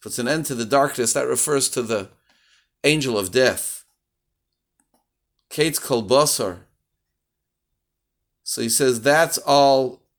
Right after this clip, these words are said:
that Kates. Ulchol tachlis bezmina didina shari al alma,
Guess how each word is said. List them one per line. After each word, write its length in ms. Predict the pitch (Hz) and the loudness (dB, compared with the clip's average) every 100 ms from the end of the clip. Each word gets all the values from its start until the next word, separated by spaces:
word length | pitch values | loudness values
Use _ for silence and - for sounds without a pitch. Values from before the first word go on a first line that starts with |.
| - | -2
that 320 | 113 110 - | 0 0 -2
Kates. 560 | - 76 71 - - - _ _ _ _ _ _ _ _ _ | -8 -8 -6 -10 -12 -16 _ _ _ _ _ _ _ _ _
Ulchol 420 | 104 - 175 190 | -8 -2 2 2
tachlis 480 | 185 170 165 143 113 | 4 2 2 -2 -2
bezmina 480 | 120 113 107 190 165 | -4 -6 -4 -2 -2
didina 460 | 131 127 175 160 | -2 -4 -4 -2
shari 360 | 131 - 143 165 | 0 0 0 2
al 140 | 131 | 2
alma, 460 | 131 147 151 107 98 | 4 4 2 -2 -6